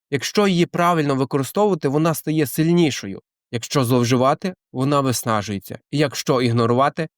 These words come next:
вона слабшає. Часто ми думаємо, що не можемо себе змусити, Вставати раніше, відкласти телефон, не з'їсти зайве. Але це не проблема характеру, це відсутність тренування.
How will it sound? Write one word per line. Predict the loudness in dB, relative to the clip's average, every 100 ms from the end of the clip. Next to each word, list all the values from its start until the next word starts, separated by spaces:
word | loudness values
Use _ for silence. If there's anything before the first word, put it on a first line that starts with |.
| _
вона | -6 -2 0
слабшає. | 0 -4 -4 -10 -10 -12 _ _ _
Часто | -4 -2 0 2
ми | 2
думаємо, | 4 2 2 2 0
що | -2 -2
не | 0 2
можемо | 2 2 0 -2
себе | -4 -4 -2
змусити, | 0 0 0 -2 -10 -14 _ _ -16
Вставати | -6 0 0 0
раніше, | 0 2 2 2 -2 -8 -10 _ -14
відкласти | -10 -2 0 0 -4
телефон, | -2 0 0 0 0 -2 -8 _ _
не | -2 0
з'їсти | 2 0 -2 -4
зайве. | -2 -2 -2 -6 -12 _ _
Але | -2 0
це | 0 2
не | 2
проблема | 0 0 0 0 0
характеру, | -2 -2 -2 -6 -12 -12 _
це | -2 0
відсутність | 0 -2 0 2 0 -2
тренування. | -4 -2 0 0 0 -4